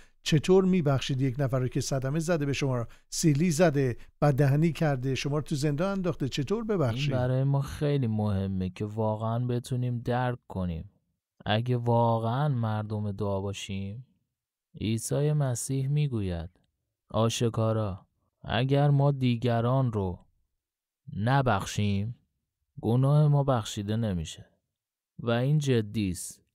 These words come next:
Speaker 2: ناگهان ما باید با گناه خودمون برخورد کنیم، چون مایل نبودیم با گناه دیگران برخورد کنیم. دوباره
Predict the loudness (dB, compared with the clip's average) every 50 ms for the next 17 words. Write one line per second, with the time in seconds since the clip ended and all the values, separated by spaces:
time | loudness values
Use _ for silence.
0 | _ _ _ _ _ _ _ _ _ _ -4 -2 -2 0 0 2 2 2 2 2
1 | 2 2 2 0 0 0 -2 -2 -2 -4 -4 -4 -2 -2 0 0 -2 -2 -2 -2
2 | -2 0 0 0 0 0 -2 -2 -4 -4 -6 -6 -6 -8 -8 -8 -8 -8 -10 -14
3 | _ _ _ -10 -4 0 0 2 2 2 2 2 2 2 2 2 2 0 0 -2
4 | -4 -4 -2 -2 -2 -2 -2 -2 -2 -2 -2 -2 -4 -4 -6 -4 -4 -6 -6 -6
5 | -4 -4 -4 -4 -4 -6 -6 -6 -6 -6 -6 -8 -8 -8 -8 -8 -10 -12 -14 _
6 | _ _ _ _ _ _ _ _ _ _ _ -4 0 2 2 4 4 4 2 2
7 | 2 0 -2 -2 -4 -6